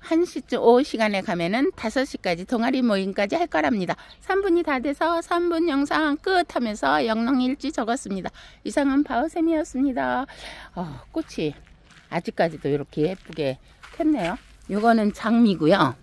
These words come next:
요거는 장미고, 요거는 소국이고, 여기는 천일홍이고, 이쪽에는 백일홍이고, 쭉 요쪽에는, 어, 일일초고 엄청 많이 피어 있답니다. 예쁘게.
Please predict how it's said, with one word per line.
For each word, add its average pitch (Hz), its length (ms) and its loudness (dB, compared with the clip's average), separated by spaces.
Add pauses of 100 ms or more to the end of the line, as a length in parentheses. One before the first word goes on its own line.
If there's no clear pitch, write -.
(760)
요거는 185 440 0
장미고, 196 640 -2
요거는 175 420 0
소국이고, 226 880 -4
여기는 180 540 -2
천일홍이고, 208 800 -4
이쪽에는 165 580 -6
백일홍이고, 139 760 -4 (460)
쭉 269 320 -4 (100)
요쪽에는, 165 680 -2 (640)
어, 147 540 0 (540)
일일초고 233 680 0 (380)
엄청 277 400 2
많이 185 480 2 (100)
피어 285 220 0
있답니다. 226 640 0
예쁘게. 151 680 -4